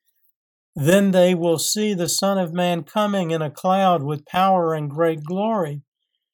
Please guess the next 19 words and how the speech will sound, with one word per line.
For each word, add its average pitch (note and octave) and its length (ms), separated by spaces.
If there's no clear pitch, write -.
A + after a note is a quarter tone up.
Now, F#3 420
when F3 280
these F#3+ 320
things F#3+ 320
begin F3 420
to E3+ 120
happen, F3+ 420
look F#3+ 320
up G#3+ 280
and D3 220
lift G3 260
up F#3+ 180
your F3 200
hearts, G3 440
because D#3 480
your D3 200
redemption D#3 800
draws D3+ 480
near." D3 520